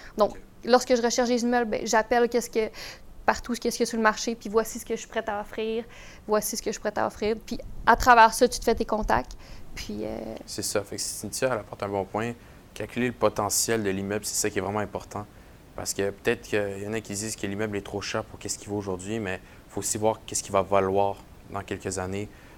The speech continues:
Speaker 2: euh,
Speaker 1: Oui,
Speaker 2: quand
Speaker 1: oui,
Speaker 2: ça va
Speaker 1: oui.
Speaker 2: être le temps de refinancer, euh, de récupérer, dans le fond, sa mise de fonds. Donc ça, c'est vraiment un point important quand vous cherchez un deal. Euh, puis ça, écoutez, euh, il y a plein de, de,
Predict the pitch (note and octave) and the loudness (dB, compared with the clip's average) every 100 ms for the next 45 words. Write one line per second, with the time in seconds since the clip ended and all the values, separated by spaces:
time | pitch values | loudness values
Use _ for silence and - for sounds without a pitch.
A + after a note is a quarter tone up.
0 | - - B3 A#3 - A3+ A#3 A3 F#2+ G#3+ | -6 2 4 4 4 4 4 2 0 -2
1 | G2 F#2+ - G2+ F#2 - G2+ G2+ - - | -2 -4 -4 -4 -2 -2 -4 -10 -18 -20
2 | - - - F2 F2 F2 E2+ - - - | -20 -8 -2 2 2 2 -2 -6 -16 -4
3 | F#2+ F#2 - G2+ G#2 F#2+ - G2 F#2 F#2 | -4 -4 -4 -2 0 -2 -4 -6 -4 -4
4 | F2+ F2 G2+ G#2+ - - - - F#2+ F#2 | -4 -4 -4 -6 -10 -20 -20 -4 -4 -2
5 | - - F#2+ G2+ A2 G2 - G#2 G2 F#2+ | -2 0 2 2 2 2 0 0 -2 -6
6 | - G#2 F#2+ G2 - F#2 - G2+ F2+ F#2 | -2 -2 -2 -4 -4 -6 -6 -6 -4 -4
7 | F2 - - - - - F2+ E2+ F2 - | -4 -8 -20 -20 -16 -8 -6 -4 -4 -6
8 | - - G2 - A2+ A2 G2 G2 - A2 | -10 -12 -4 6 8 8 6 2 -2 -2
9 | G#2 - - - - - - F#2 F#2 F2+ | -2 -6 -20 -20 -20 -14 -4 0 2 2
10 | F2+ F2+ - - G#2 G2+ A2+ A#2+ B2 G#2+ | 0 -6 -14 -2 0 0 2 2 2 2
11 | G2+ G2 F#2+ F#2+ - - | 2 0 -6 -6 -6 -8